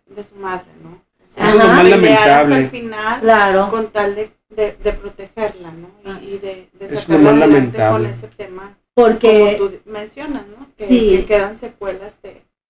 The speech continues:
Speaker 3: Claro, mencionaban que
Speaker 1: Ajá.
Speaker 3: de hecho no era la primera vez que abusaba de ella, que ya ha habido, había habido varias ocasiones, pero, eh, fue un pleito de pareja sentimental cuando la mujer en venganza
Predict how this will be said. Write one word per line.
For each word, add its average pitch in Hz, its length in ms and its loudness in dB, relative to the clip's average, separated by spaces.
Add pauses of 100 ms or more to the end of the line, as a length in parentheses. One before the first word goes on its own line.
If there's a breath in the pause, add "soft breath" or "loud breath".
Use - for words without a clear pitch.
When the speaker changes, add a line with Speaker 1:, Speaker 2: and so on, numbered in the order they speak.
(140)
Speaker 3:
Claro, 226 300 2
mencionaban 233 600 2
que 269 100 2
Speaker 1:
Ajá. 226 80 2
Speaker 3:
de 202 140 4
hecho 202 200 -2
no 247 120 6
era 240 120 4
la 277 140 0
primera 226 320 2
vez 226 120 2
que - 100 -6
abusaba 190 440 -4
de 185 200 0
ella, 190 280 -4 (420)
que 196 120 4
ya 196 180 2
ha 208 40 4
habido, 254 520 4
había 208 320 0
habido 233 240 0
varias 240 200 -2
ocasiones, 226 720 0
pero, 214 420 2 (500)
eh, 196 180 -4
fue 214 120 2
un 214 120 -2
pleito 233 420 2
de 233 140 0
pareja 240 440 0
sentimental 233 600 0
cuando 226 200 0
la 214 120 2
mujer 202 240 -8
en 208 120 -10
venganza 233 720 -2